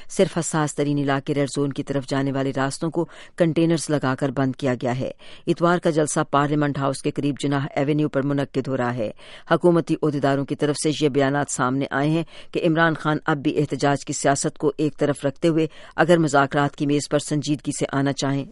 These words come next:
تو بات چیت ہو سکتی ہے، جبکہ ملک میں حزب مخالف کی دوسری بڑی سیاسی جماعت پاکستان پیپلز پارٹی کے رہنماؤں نے عمران خان کی طرف سے نئی حکمت عملی، جسے وہ پلان سی کا نام دے رہے ہیں، نکتہ چینی کی ہے۔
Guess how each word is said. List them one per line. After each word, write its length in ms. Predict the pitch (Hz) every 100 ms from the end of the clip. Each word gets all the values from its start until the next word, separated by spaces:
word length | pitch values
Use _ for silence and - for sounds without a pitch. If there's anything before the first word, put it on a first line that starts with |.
| -
تو 80 | 156
بات 280 | 143 139 -
چیت 260 | 143 131 -
ہو 80 | 156
سکتی 440 | - 135 - 127 120
ہے، 80 | - - - -
جبکہ 260 | 180 - 165
ملک 200 | 165 -
میں 140 | 160 151
حزب 180 | - 147
مخالف 420 | 139 147 143 143
کی 80 | 151
دوسری 360 | 131 147 - 139
بڑی 160 | 143
سیاسی 380 | - 139 135 139
جماعت 340 | 143 139 135
پاکستان 500 | 143 139 151 151 139
پیپلز 380 | 135 143 151 -
پارٹی 260 | 135 139 139
کے 120 | 139
رہنماؤں 400 | 139 139 139 147
نے 120 | 170 165 - - 165
عمران 320 | 160 156 147
خان 300 | - 143 135
کی 100 | 147
طرف 240 | 151 160
سے 200 | - 104 - - -
نئی 260 | 175 190 165
حکمت 300 | - 156 -
عملی، 220 | 143 147
جسے 240 | 147 147 156
وہ 120 | 143
پلان 300 | 143 135 135
سی 180 | - 156
کا 120 | 151
نام 220 | 135 131
دے 160 | 127 135
رہے 120 | 143
ہیں، 180 | 135 110 - - -
نکتہ 420 | 170 - 160 - 135
چینی 320 | - 135 131
کی 240 | 135 135
ہے۔ 120 | 127